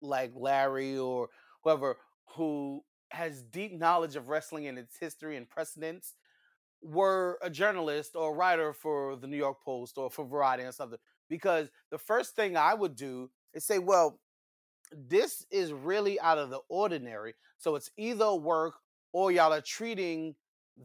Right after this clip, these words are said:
these black women very differently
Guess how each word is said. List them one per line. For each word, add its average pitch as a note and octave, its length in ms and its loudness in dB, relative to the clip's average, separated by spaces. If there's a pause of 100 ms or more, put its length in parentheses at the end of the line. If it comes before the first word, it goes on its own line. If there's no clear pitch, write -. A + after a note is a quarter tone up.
these D#3+ 260 -4
black F#3 320 4
women D#3 340 -6 (120)
very C4 420 2
differently F3 680 -2